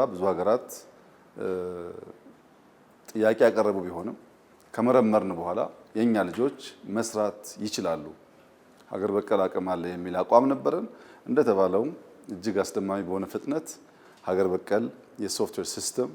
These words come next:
ይሄን ሰርቪስ መስጠት የሚያስችል ሰርተዋል። ሶስተኛ እዚህ ቦታ ያሉ ወጣቶች ናቸው። እዚህ ቦታ ያሉ ወጣቶች ብዙ ቦታ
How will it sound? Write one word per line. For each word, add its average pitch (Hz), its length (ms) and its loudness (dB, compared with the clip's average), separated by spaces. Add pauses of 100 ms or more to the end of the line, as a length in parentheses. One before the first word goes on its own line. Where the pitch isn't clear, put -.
(400)
ይሄን 110 220 0
ሰርቪስ 98 320 -4
መስጠት 92 240 -10
የሚያስችል 95 440 -4
ሰርተዋል። - 460 -2 (640)
ሶስተኛ 160 480 0 (100)
እዚህ 123 180 4
ቦታ 117 180 2
ያሉ 101 180 4
ወጣቶች 92 480 -2
ናቸው። - 280 -18 (1500)
እዚህ 104 120 0
ቦታ 120 180 2
ያሉ 101 220 6
ወጣቶች 117 560 2 (1200)
ብዙ 95 320 -6
ቦታ 123 220 4